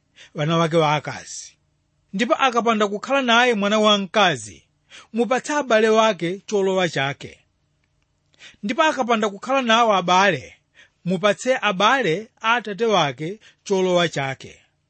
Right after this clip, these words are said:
Ndipo akapanda abale a atate wake, mupatse wachibale wake woyandikizana naye wa fuko lake cholowa chake, likhale lakelake.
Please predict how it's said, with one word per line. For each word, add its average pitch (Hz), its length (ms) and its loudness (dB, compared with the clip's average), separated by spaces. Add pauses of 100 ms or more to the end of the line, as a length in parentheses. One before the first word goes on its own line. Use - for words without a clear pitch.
Ndipo 247 220 -6
akapanda 226 640 0
abale 233 380 0
a 269 40 4
atate 208 300 -2
wake, - 400 0 (300)
mupatse 214 680 -2 (400)
wachibale 240 560 2
wake 208 640 2 (280)
woyandikizana 247 840 -2
naye 202 500 0 (240)
wa 226 180 0
fuko 165 300 -4
lake 160 580 0 (260)
cholowa 180 440 4
chake, 147 540 -4 (400)
likhale 165 380 0
lakelake. 156 800 -2